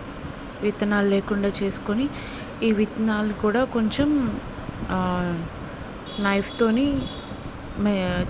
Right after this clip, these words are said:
చిన్న చిన్నగా కట్ చేశాను, కొంచెం పైన పైన అలా. ఇప్పుడు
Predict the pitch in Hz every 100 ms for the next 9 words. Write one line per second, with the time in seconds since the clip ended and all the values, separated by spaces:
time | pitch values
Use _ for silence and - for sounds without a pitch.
0 | - 233 220 220 220 214 208 208 - 196
1 | 185 185 202 233 202 190 190 190 180 175
2 | 175 180 175 175 170 220 277 - - -
3 | - - - - - - 208 214